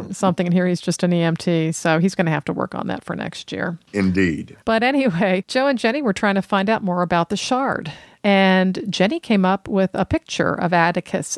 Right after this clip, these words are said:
Speaker 2: Nevins. And Joe about had a meltdown because he said, "Wait a minute, I know this person. This was a friend of my father," and that they were in the army together. They served together.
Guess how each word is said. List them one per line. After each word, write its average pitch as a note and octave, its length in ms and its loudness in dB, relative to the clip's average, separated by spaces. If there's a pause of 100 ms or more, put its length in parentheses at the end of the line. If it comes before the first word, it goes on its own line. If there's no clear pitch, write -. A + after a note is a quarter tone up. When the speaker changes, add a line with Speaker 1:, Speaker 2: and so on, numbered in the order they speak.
Speaker 2:
Nevins. F#3+ 720 0
And F#3+ 220 0
Joe C4 240 2
about E3 240 2
had F#3 160 2
a F3+ 40 2
meltdown E3+ 560 0
because F3 340 -2
he G#3 60 0
said, G3+ 220 0
"Wait D4 200 0
a F#3+ 40 2
minute, D#3 260 0
I G#3+ 80 2
know G3+ 160 2
this E3 200 -4
person. F#3 420 -2
This C4 180 -2
was - 220 -2 (140)
a A3 80 0
friend G3 240 0
of F#3+ 100 -2
my G#3+ 160 2
father," A3 680 0
and G3+ 120 0
that G3+ 100 0
they A3+ 140 2
were A3 140 0
in A3 240 0
the G#3+ 100 4
army A#3+ 260 0
together. D#3+ 480 -4
They F#3+ 100 0
served C#4+ 360 0
together. F3 440 -2